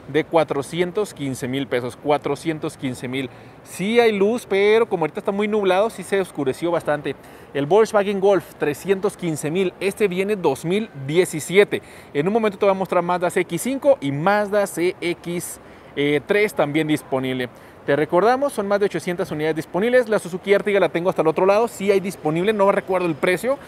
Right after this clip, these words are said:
pero sí, sí hay Suzuki Ertiga disponible. Y el Mercedes-Benz G L A doscientos, este es el nuevo diseño de la Mercedes-Benz dos mil veintiuno,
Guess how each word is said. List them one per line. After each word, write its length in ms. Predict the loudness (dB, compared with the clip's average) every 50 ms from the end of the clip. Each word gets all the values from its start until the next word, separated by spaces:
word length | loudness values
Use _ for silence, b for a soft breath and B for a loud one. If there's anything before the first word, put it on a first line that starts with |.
| B B B B B -2 0
pero 160 | 2 2 2
sí, 220 | 0 0 -4 -4
sí 160 | -2 0 2
hay 140 | 4 4 4
Suzuki 440 | 2 -2 -4 -4 -4 -6 -4 -4 -6 -6 -4
Ertiga 440 | -2 -2 -2 0 0 0 2 2 2
disponible. 560 | 0 0 -4 -4 -6 -6 -4 -4 -4 -6 -6 -8 B B B B B B B
Y 80 | 0 2
el 80 | 2
Mercedes-Benz 640 | 2 0 -2 -2 0 -2 -2 0 0 -2 -2 -2 -2
G 120 | -2 -2 0
L 140 | 2 2 2
A 60 | 2
doscientos, 640 | 2 0 0 0 -2 -2 -2 0 -2 -2 -2 -2 B B B B B
este 200 | B -2 0 2
es 40 | 0
el 80 | 0 2
nuevo 220 | 4 4 6 6
diseño 240 | 4 4 2 0 -2
de 60 | 0
la 100 | 0 -2
Mercedes-Benz 640 | -2 -2 -4 -2 -2 -2 0 2 0 0 0 -2 -8 -6 -4
dos 160 | -4 -4 -4
mil 100 | -4 -4
veintiuno, 460 | -2 -4 -2 0 0 0 0 -2 -4